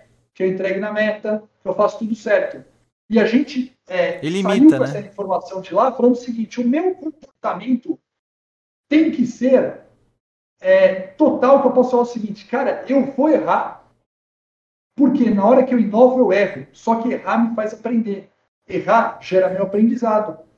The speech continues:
Speaker 1: E errar é bom, contanto que eu erre pequeno, que eu erre rápido." Então, boa parte que você tá perguntando pra mim de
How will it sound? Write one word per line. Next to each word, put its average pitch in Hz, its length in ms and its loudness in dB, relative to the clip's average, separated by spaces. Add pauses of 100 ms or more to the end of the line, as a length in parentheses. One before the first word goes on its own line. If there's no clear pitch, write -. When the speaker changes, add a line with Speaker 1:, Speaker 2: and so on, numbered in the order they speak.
(180)
Speaker 1:
E 320 100 -8
errar 269 340 2
é 277 40 0
bom, 262 440 0 (560)
contanto 240 600 2
que - 120 -8
eu 180 140 2
erre 170 260 2
pequeno, 202 540 -10 (380)
que - 100 -10
eu - 100 -2
erre 294 220 -8
rápido." 185 560 -10 (720)
Então, 294 460 4
boa 349 260 -2
parte 262 320 -2
que 208 100 -20
você - 100 -18
tá 202 60 -8
perguntando 190 320 -6
pra 180 100 -8
mim 180 60 -16
de - 80 -20